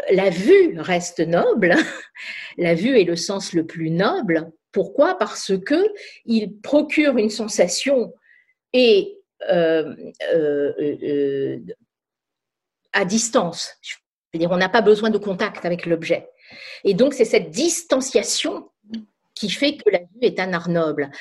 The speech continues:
Alors qu'en réalité, le goût, on a besoin du contact avec l'objet. C'est pas du tout la même,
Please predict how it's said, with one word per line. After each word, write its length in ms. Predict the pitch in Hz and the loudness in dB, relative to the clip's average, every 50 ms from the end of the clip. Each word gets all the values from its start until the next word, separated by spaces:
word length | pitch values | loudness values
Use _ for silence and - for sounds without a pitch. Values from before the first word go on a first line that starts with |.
| - - - | -14 -4 2
Alors 280 | 220 214 240 262 254 - | 6 8 8 8 8 6
qu'en 180 | 285 247 240 | 2 2 2
réalité, 540 | - 233 214 214 196 202 220 220 - 392 415 | 4 6 4 4 4 2 -2 2 4 6 6
le 180 | 320 254 233 214 | 6 6 4 2
goût, 360 | 190 190 226 330 466 - - _ _ _ _ - 254 | 0 -2 -4 -4 -4 -6 -12 _ _ _ _ 2 4
on 140 | 269 285 330 | 6 6 6
a 120 | 392 - | 4 2
besoin 580 | 262 196 214 294 320 311 269 302 302 392 415 370 | 2 2 4 4 4 4 4 2 -2 -2 -2 0
du 120 | 302 302 | 0 0
contact 520 | 302 - 262 254 247 262 277 277 - - 226 | 0 2 2 2 2 2 -2 -2 -2 -2 0
avec 260 | 190 185 185 180 - | 0 0 0 0 2
l'objet. 400 | 175 170 165 170 165 175 208 240 269 269 - - - | 2 2 2 0 -2 -4 -2 -2 -2 -4 -8 -14 -18
C'est 180 | - - 269 254 | -8 -4 -4 -2
pas 180 | 262 320 294 | 0 2 2
du 240 | 254 240 269 269 - | 2 2 -2 -4 -2
tout 160 | - 349 339 | 2 4 4
la 140 | 320 240 202 | 4 4 4
même, 600 | 208 214 233 262 254 247 233 202 185 180 170 - | 2 2 2 2 2 2 2 0 -2 -4 -4 -6